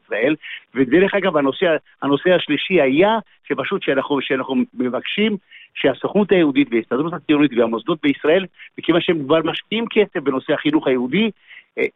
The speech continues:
להכניס את הנושא של החינוך לזהות ישראלית. היום מדינת ישראל חזקה מאוד,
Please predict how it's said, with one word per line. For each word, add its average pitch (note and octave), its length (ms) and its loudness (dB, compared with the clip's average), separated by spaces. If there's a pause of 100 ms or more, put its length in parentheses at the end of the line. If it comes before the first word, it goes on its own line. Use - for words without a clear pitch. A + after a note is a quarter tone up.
(120)
להכניס D3 640 0
את - 60 0
הנושא C#3+ 360 2
של D#3+ 220 -2
החינוך E3 840 -2
לזהות F3+ 440 2
ישראלית. B2 520 -2
היום F#3+ 220 0
מדינת G3 280 -2
ישראל G3+ 180 0
חזקה F3+ 380 -2
מאוד, F#3 300 2